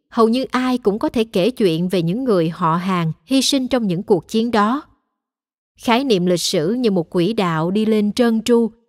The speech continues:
thực ra rất phổ biến khắp châu Âu từ những năm một nghìn tám trăm bảy mươi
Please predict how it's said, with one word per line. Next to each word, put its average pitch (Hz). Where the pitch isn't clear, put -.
thực 226
ra 247
rất 349
phổ 180
biến 247
khắp -
châu 247
Âu 233
từ 196
những 185
năm 277
một 190
nghìn 165
tám 226
trăm 220
bảy 175
mươi 233